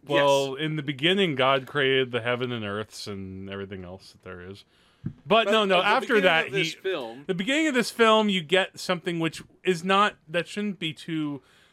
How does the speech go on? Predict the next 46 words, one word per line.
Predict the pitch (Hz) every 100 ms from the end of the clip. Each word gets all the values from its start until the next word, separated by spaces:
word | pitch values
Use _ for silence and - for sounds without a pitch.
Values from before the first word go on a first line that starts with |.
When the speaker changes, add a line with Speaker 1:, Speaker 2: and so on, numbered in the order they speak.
| _ _ _ 143
Speaker 2:
uh, | 139 131 120 117
out | 131 131
of |
the | 127
ordinary | 123 127 123 117 107 110 110
if | -
you've | 110 101
seen, | - 117 110 113 110 110
uh, | 107 104 104 107
a | 110
few | 123 113
mummy, | 107 113 -
mummy | 123 120
movies. | 113 95 92 92 - - _ _ _ _ _ -
M-, | 123
mummy | 127 135 165 160 147 92 - _ _ _ -
movies. | 117 98 82 - -
I | _ _ _ _
was |
trying | - 127
to | 110
say | -
Speaker 1:
Have | 160
you | 170
Speaker 2:
I | 202
Speaker 1:
seen | 240 208
any | 196 180
money | 131 123 143
movies | 160 170 180 175
lately? | 185 190 214 - - 147
Speaker 2:
<laughs> | 117
Man, | 135 185 135 113
I've, | 156 - -
I've | 156 175
seen | - 156 131
so | - - 214 220
many | 190 175 156
money | 147 165 156
movies. | 135 120 107 107 107
You |
have | 175
Speaker 1:
Here's | 302 381
Speaker 2:
no | 339
Speaker 1:
the | 311
Speaker 2:
idea. | 294 262
Speaker 1:
thing | 233